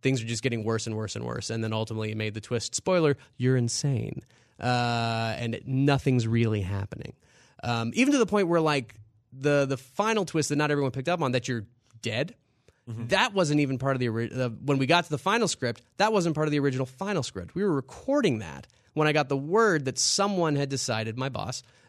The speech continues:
Speaker 1: uh, that we were going to take the helicopter scene from the end of the second act and we were going to put it at the beginning of the game. And that really annoyed me. So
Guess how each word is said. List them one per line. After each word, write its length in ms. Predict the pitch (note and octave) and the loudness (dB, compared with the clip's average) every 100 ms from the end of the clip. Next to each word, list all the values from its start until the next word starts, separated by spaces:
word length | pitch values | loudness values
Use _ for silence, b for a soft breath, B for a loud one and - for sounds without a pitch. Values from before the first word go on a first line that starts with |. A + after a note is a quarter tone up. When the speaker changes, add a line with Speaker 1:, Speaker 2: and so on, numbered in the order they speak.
| - | -2
Speaker 1:
uh, 220 | C3 B2+ | 0 2
that 100 | C3 | 0
we 100 | C3+ | 0
were 120 | C3 | -2
going 160 | B2 B2+ | 0 0
to 40 | |
take 200 | B2 D#3 | 0 0
the 80 | B2 | 2
helicopter 500 | E3 A3+ C#3+ A#2+ A#2 | 2 2 0 -4 -4
scene 300 | - A#2 B2 | -4 -2 -2
from 340 | - A#2 A2+ | -4 -2 -2
the 340 | A2 A2+ A2+ A2+ | -2 -2 -2 -2
end 160 | F3 G3 | -2 0
of 20 | |
the 80 | D#3 | 0
second 300 | D3+ B2 G#2+ | 0 -2 -4
act 240 | G#2 G#2 | -6 -10
and 220 | _ _ | _ _
we 40 | G#2 | -8
were 60 | |
going 140 | G#2+ A2 | -6 -6
to 40 | |
put 120 | A2 | -4
it 20 | C#3+ | -4
at 60 | |
the 40 | G#2 | -4
beginning 520 | A2 G#2 _ C#3 C3+ | -12 -14 _ 0 2
of 60 | A#2 | 0
the 60 | |
game. 280 | G2 D2+ - b b b b _ _ | -6 -14 -18 b b b b _ _
And 300 | G#2 G2+ G2+ | -8 -8 -4
that 180 | G2 A2 | -4 -4
really 680 | A2+ G#2 G#2+ A2 A2+ B2 C#3+ | -8 -8 -6 -4 -4 -2 -2
annoyed 300 | F#3 B3+ D#3+ | -2 -2 -4
me. 180 | D2+ - | -8 -10
So 540 | - - D#2 A2 C#3 | -10 -10 -8 -8 -8